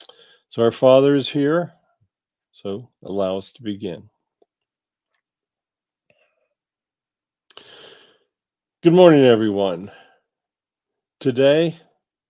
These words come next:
I'm going to talk about several different subjects. First of all, I want you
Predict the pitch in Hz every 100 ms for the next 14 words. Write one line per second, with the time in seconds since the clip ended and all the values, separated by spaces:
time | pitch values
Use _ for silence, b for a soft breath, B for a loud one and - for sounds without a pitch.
0 | _ - 120 123 117 127 117 123 - 123
1 | 120 120 110 104 107 - _ _ _ _
2 | - 120 104 107 101 101 110 90 104 90
3 | - - - - - _ _ _ _ _
4 | _ _ _ _ _ _ _ _ _ _
5 | _ - 156 170 175 139 120 107 104 101
6 | _ _ _ _ _ _ _ 107 110 123
7 | 135 - 135 135